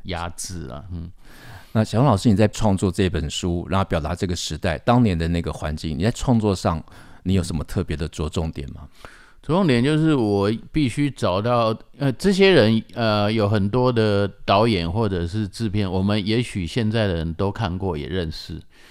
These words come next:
Speaker 1: 但是我最难的是要找到他们当时年轻的样子。<laughs> 那还有当然就是街景跟环境啦，哦，就是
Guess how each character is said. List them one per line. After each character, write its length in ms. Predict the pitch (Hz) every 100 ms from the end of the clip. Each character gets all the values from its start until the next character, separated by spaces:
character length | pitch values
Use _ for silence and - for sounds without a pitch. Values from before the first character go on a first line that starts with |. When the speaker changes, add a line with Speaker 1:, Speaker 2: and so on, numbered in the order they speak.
| - -
Speaker 1:
但 160 | 147
是 100 | 160
我 120 | 143 101
最 160 | 139
难 180 | 110 85
的 140 | 90
是 100 | 90
要 120 | 113 107
找 200 | 90 87
到 100 | 104
他 120 | 113
们 140 | 95
当 240 | - 101 110
时 180 | -
年 240 | 82 87 92
轻 240 | - 101
的 140 | 95 92
样 240 | 90 85
子。 200 | - 85 - - - 175 - 165 -
<laughs> 760 | 117 - 175 160 - - - 190
那 140 | 156 156
还 140 | 139
有 160 | 135 117
当 140 | 123
然 140 | 131 117
就 100 | 127
是 180 | 127 113
街 220 | 127 120
景 220 | 107 87
跟 180 | 95 107
环 240 | 98 90
境 320 | 92 107 87
啦， 240 | 80 78 95
哦， 180 | 98 92
就 100 | 101
是 240 | 107 113